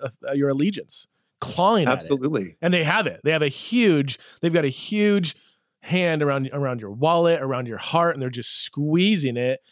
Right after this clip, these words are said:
Speaker 1: And we, people don't even realize that. Um,
Speaker 2: That's right.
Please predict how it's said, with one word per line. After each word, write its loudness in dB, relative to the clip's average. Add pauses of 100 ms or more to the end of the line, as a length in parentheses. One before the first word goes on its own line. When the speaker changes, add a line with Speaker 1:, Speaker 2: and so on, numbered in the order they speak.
Speaker 1:
And 0
we, 0 (240)
people 0
don't 2
even 0
realize -2
that. -12 (540)
Um, -4
Speaker 2:
That's 0
right. 0